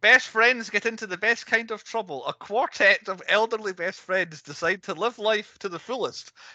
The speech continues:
by taking a wild trip to the Super Bowl fifty-one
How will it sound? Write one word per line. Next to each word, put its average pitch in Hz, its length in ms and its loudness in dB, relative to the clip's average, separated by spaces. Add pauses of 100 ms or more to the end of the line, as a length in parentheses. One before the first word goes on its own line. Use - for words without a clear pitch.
by 143 120 2
taking 165 340 -2
a 147 200 -2
wild 233 260 4
trip - 300 0 (380)
to 185 80 -6
the 156 140 -8
Super 254 320 -10
Bowl 226 500 -6 (460)
fifty-one 240 600 -2